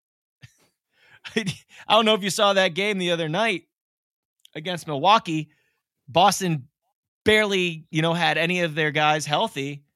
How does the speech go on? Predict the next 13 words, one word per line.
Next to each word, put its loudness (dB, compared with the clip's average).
And -6
they 2
were, 0
went -2
to -2
Milwaukee -2
and, -6
and -12
took -8
that -2
thing 0
in 0
overtime. 0